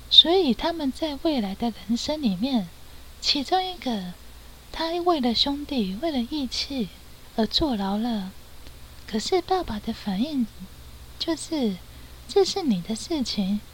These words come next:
我没有你这个孩子。”甚至我对外，我都只要说，“我没有这个孩子，我只有一个孩子而已。”把那个坐牢的孩子当作不是自己的孩子一样，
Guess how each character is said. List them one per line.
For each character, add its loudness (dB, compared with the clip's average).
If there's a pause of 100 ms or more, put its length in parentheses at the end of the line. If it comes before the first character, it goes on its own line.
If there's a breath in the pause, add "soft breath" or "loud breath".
(260)
我 6
没 6
有 6
你 4
这 -2
个 -2
孩 -4
子。” -2 (580 loud breath)
甚 -2
至 2 (960)
我 0
对 4
外， -2 (220)
我 -6
都 2
只 0
要 2
说 -2 (260)
，“我 4
没 6
有 2
这 -4
个 -2
孩 -2
子， 2 (100)
我 0
只 2
有 6
一 -2
个 -2
孩 -2
子 -2
而 2
已。” -2 (840 loud breath)
把 0
那 2
个 2
坐 2
牢 2
的 -4
孩 0
子 -2 (180)
当 -2
作 4
不 2
是 -2
自 0
己 -2
的 -6
孩 -4
子 0
一 2
样， -2